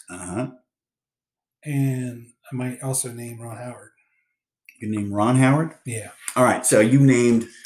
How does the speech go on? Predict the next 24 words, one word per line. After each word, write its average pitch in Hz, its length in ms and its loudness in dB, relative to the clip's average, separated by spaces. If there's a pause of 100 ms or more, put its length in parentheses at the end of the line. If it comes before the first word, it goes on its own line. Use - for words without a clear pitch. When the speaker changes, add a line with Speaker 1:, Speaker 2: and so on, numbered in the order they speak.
(600)
Speaker 1:
Ron 117 240 2
Howard, 127 460 2 (160)
Speaker 2:
Mm-hmm. 139 220 0
Speaker 1:
Gary 117 240 2
Sinise, 117 640 0
Speaker 2:
Mm-hmm. 156 200 -2 (140)
Speaker 1:
Bill 127 260 -2
Paxton, 117 720 -4 (500)
Ed 123 220 2
Harris, 113 680 2
and 104 200 -4
Kevin 104 280 -2
Bacon. 95 360 -8
Speaker 2:
Yes. - 480 -6 (440)
Speaker 1:
All 98 80 -6
right. 92 220 -6
So 104 340 0 (320)
after 151 280 0
Tom 156 220 4
Hanks, 160 440 2
number 135 220 4
two, 208 520 0 (720)
Howard. 214 480 0 (540)
Speaker 2:
Okay. 156 320 -4